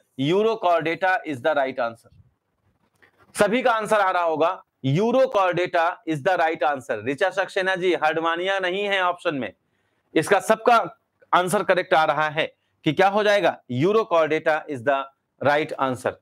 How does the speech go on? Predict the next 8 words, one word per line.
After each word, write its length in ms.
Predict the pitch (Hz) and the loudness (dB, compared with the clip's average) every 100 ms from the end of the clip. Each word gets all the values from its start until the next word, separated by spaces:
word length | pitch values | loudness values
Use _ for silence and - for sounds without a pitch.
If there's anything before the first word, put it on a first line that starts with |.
| _ 127 | _ 0
नेक्स्ट 260 | 185 208 | 0 0
क्वेश्चन 400 | 240 240 - 107 - | -2 0 -2 -4 -2
फिफ्टी 260 | 160 156 185 | -2 0 0
थ्री, 300 | 185 185 - _ _ _ _ _ _ _ _ _ - - - - - - - - - - - - - - - - - - - 127 | 2 0 -2 _ _ _ _ _ _ _ _ _ -20 -20 -20 -20 -18 -16 -16 -16 -14 -14 -16 -16 -16 -16 -18 -18 -20 -20 0 4
which 300 | 165 262 277 269 269 - | 4 4 6 6 6 4
one 220 | 208 233 | 4 4
of 240 | 233 196 | 2 2
the 140 | 220 | 4